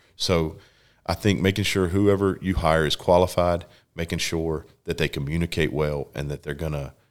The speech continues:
you know, stand behind what they do, whether from, if something did go wrong from an insurance standpoint, or if, uh,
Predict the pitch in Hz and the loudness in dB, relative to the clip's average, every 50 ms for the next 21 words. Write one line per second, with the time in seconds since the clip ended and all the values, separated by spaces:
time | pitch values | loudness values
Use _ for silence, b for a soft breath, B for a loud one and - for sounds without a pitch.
0 | _ _ _ 98 87 82 80 - - 107 95 92 85 85 90 87 85 85 80 - | _ _ _ -2 -2 0 0 0 0 2 0 0 0 -2 -2 -2 0 -2 -2 -2
1 | 76 71 78 78 76 73 76 85 80 78 76 - - 71 67 67 65 - _ _ | -4 -2 -2 -4 -4 -4 -4 -4 -2 -2 -2 -4 -4 -6 -6 -6 -8 -12 _ _
2 | _ _ _ _ _ 78 - - 90 87 - 73 71 85 82 87 95 90 85 85 | _ _ _ _ _ -6 -4 -2 -2 -2 -2 -2 -2 -2 -2 0 2 2 2 4
3 | 87 87 80 - 71 67 67 69 78 87 - - 85 80 76 - - 80 78 73 | 2 0 0 -2 -6 -6 -2 -2 -2 -2 -2 -2 -4 0 0 0 0 0 -2 -4
4 | 71 - - 71 67 64 - b b b b b b b - - 80 80 80 73 | -4 -4 -6 -6 -6 -8 -10 b b b b b b b -20 -18 -18 -16 -14 -10
5 | 71 76 - - - 73 71 69 67 65 | -8 -8 -8 -4 -2 0 0 0 -2 -6